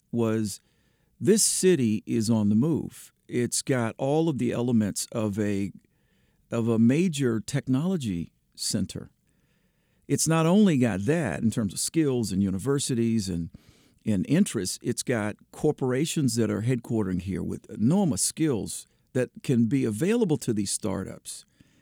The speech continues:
And on top of that, it's got a great quality of life. I love the outdoors. <laughs> I love, you know, I, I like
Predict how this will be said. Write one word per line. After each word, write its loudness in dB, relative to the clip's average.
And 2
on 8
top 6
of 2
that, 4
it's 2
got 0
a 0
great 0
quality 2
of 0
life. -8
I -2
love 2
the 4
outdoors. 0
<laughs> -6
I -2
love, -2
you -6
know, -4
I, -2
I -2
like -2